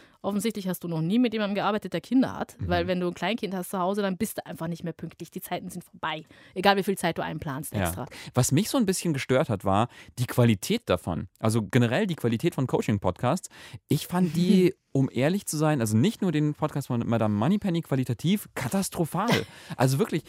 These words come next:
Speaker 2: wenn man den Podcast hört, es sprotzt, es ploppt, es wird in halligen Räumen auf, äh, aufgenommen.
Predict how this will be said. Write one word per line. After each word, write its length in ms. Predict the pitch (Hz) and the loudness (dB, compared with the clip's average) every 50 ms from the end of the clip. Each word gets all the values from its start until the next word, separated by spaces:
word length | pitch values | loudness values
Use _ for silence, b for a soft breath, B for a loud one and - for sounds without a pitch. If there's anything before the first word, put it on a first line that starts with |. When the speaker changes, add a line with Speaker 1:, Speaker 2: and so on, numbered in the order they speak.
| B B B | B B B
Speaker 2:
wenn 100 | - 135 | 0 2
man 100 | 151 156 | 2 4
den 120 | 160 156 139 | 4 2 2
Podcast 480 | - 170 - - - 190 170 - - | 0 -2 -2 -2 -2 -4 -4 -2 2
hört, 180 | 170 170 170 - | 2 2 2 2
es 160 | 151 135 - | 0 -2 -2
sprotzt, 680 | - - - _ - - - 147 170 156 - - - 147 | -4 -6 -6 _ -8 -2 0 0 0 2 0 -2 0 0
es 160 | 143 - - | 0 0 -2
ploppt, 520 | - - - 170 170 175 185 - - - | -6 0 4 6 6 6 4 0 -4 -4
es 200 | 143 135 - 139 | -4 -4 -2 -2
wird 140 | 143 156 - | -2 -2 0
in 240 | - 147 139 - - | -2 -4 -4 -2 -2
halligen 280 | 156 170 180 175 175 | 0 2 2 2 2
Räumen 460 | 160 135 123 131 147 170 175 175 175 170 | 2 4 4 6 6 6 6 6 4 4
auf, 480 | - - 117 143 170 160 - - - | 4 4 6 6 6 4 2 -6 -6
äh, 640 | - 127 123 - - 95 87 - 135 - - - 85 | -4 -2 -2 -2 -2 -4 -2 -4 -4 -4 -6 -6 -4
aufgenommen. 560 | 90 131 143 - 160 160 156 160 165 165 | -4 -4 -4 -2 -2 2 2 2 2 2